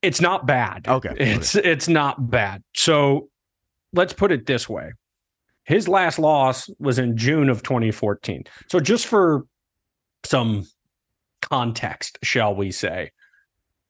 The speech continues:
Speaker 1: the women's fights that are happening on this card would not have been able to happen in the U F C 'cause
Speaker 2: Right.
Speaker 1: the last time Rinat Fakhretdinov lost, women's bantamweight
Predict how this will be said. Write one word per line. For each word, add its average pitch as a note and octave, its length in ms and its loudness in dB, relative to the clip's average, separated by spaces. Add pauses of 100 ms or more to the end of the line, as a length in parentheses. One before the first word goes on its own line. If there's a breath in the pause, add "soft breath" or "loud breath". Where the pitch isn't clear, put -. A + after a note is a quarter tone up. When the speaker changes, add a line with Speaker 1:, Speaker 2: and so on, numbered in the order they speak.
(120)
Speaker 1:
the C#3 160 2
women's F3+ 440 2
fights C#3+ 300 0
that C#3 120 -4
are B2+ 60 2
happening B2+ 420 -2
on A#2 140 0
this A#2+ 180 -2
card B2 420 2
would A2 120 -2
not B2 180 2
have A#2 140 -2
been A2+ 120 0
able A2 220 -2
to G2 80 -4
happen A2+ 460 -2
in G2 100 -4
the F#2+ 120 -6
U G2 140 -4
F F#2 160 -8
C E2+ 360 -10
'cause A#2 140 -2
Speaker 2:
Right. A2 40 -6
Speaker 1:
the B2 80 4
last C3+ 420 -2
time D3+ 340 0
Rinat C3 380 0
Fakhretdinov A2+ 680 -2
lost, G2+ 640 -2 (680)
women's D#3+ 280 2
bantamweight D#3 580 2